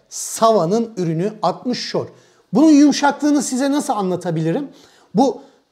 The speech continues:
ördekler var ya, hani, e, havuzlara koyuyorlar ördekler, sarı sarı ördekler. Aynı onun yumuşaklığında, onun mukavemetinde. Yani doksan beş şor en serti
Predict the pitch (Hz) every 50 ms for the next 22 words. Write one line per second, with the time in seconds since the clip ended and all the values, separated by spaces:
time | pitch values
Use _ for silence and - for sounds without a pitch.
0 | _ _ 196 208 220 202 240 233 233 - 247 233 233 226 262 294 285 254 202 185
1 | 147 - - - _ _ _ _ - 175 180 170 165 165 165 _ - 180 160 160
2 | 160 160 156 160 160 82 - - - - - 202 202 185 160 147 175 180 185 180
3 | 180 - 190 180 160 160 170 165 160 156 160 156 156 - 160 160 151 143 151 156
4 | - 160 147 - - - 165 151 - - 170 151 156 156 - 160 156 135 135 143
5 | 135 - 202 262 277 - - _ _ _ _ _ _ _ _ _ - 226 285 285
6 | 247 214 190 214 285 302 302 - - _ _ _ _ _ _ 202 208 220 277 285
7 | 254 233 202 180 170 151 120 - - 147 117 - - - 117 107 104 107 107 -
8 | _ 185 196 220 285 269 240 214 180 - - 170 151 139 127 123 120 113 - -
9 | 131 127 110 107 120 180 233 233 190 165 135 - - - _ _ _ _ _ -
10 | 208 208 214 214 - 233 240 247 254 269 233 - - 262 254 285 - - - _
11 | _ _ _ _ _ _ - 240 254 226 - - - 170 143 131 - - - 208
12 | 254 277 -